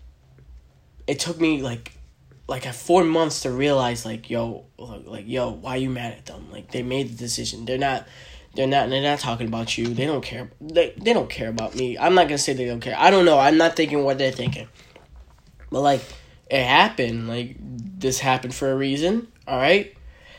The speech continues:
Time to, time to grow from it. And I grown from it. And, like, now when I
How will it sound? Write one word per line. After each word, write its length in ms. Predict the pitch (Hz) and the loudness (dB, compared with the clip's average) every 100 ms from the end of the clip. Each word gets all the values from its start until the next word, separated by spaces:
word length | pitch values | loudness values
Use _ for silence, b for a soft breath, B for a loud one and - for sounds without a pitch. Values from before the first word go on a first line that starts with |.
| b b - _ _ - - | b b -20 _ _ -16 -4
Time 220 | 127 131 | 0 0
to, 200 | 147 139 135 | -2 -4 -8
time 240 | - 135 127 | -4 -2 -2
to 80 | |
grow 220 | 139 170 226 | 4 6 6
from 280 | - 127 | 2 -2
it. 260 | 117 - - - | -2 -6 -10 -8
And 680 | 139 131 123 123 120 117 117 - _ _ _ - - | -4 -2 -2 -2 -4 -6 -10 -20 _ _ _ -18 -4
I 120 | 131 | -4
grown 340 | 120 135 196 | 0 4 4
from 240 | 226 147 139 | 2 -2 0
it. 220 | 143 135 | 0 -2
And, 180 | 143 135 | -4 -2
like, 340 | 135 131 - - b b b b _ - | -2 -4 -6 -20 b b b b _ -6
now 360 | 143 147 160 156 | 2 6 6 4
when 140 | 156 | 2
I 280 | 139 131 | 2 0